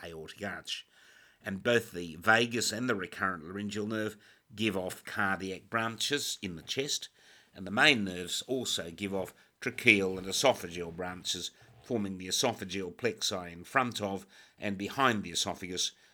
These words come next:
before becoming the anterior and posterior vagal trunks.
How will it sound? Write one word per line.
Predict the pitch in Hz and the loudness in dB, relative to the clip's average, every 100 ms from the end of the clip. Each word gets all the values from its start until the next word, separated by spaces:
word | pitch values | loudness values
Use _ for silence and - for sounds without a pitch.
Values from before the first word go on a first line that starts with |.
| _ | _
before | 104 101 101 | -6 0 0
becoming | 87 - - 87 85 82 _ - | -2 -8 -8 -8 -10 -14 _ -20
the | - 82 95 | -16 -10 -8
anterior | 90 85 101 90 85 80 | -8 -6 -4 -4 -4 -10
and | 90 | -12
posterior | - 98 87 - 92 87 | -6 -2 -2 -2 -4 -6
vagal | 85 87 85 76 78 | -6 -8 -8 -14 -12
trunks. | - 98 78 - | -8 -8 -6 -8